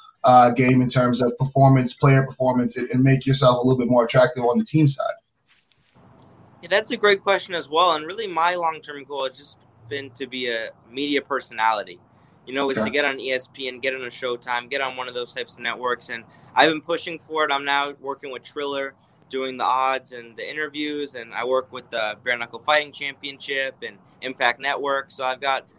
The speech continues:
Speaker 2: some network gigs and, you know, some stuff going. I've interviewed a lot of people, especially in the boxing space, guys like Floyd Mayweather, Logan Paul, Jake Paul, Canelo Alvarez, Roy Jones Junior, a lot of different people. So that's really what I've been trying to break into, is break into sports media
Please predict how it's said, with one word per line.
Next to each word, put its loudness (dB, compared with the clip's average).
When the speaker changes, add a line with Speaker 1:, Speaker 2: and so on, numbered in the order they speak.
Speaker 2:
some -10
network -2
gigs -6
and, -14
you -18
know, -8
some -18
stuff -2
going. 0
I've 0
interviewed -4
a -2
lot 2
of -6
people, -10
especially -10
in -14
the -16
boxing -2
space, -6
guys -8
like -8
Floyd -4
Mayweather, -6
Logan -4
Paul, -2
Jake -6
Paul, 0
Canelo -6
Alvarez, -6
Roy 0
Jones -10
Junior, -12
a -8
lot 2
of -8
different -16
people. -14
So -10
that's 2
really 0
what 0
I've 2
been -18
trying -8
to -14
break -6
into, -14
is -14
break -4
into -6
sports -10
media -8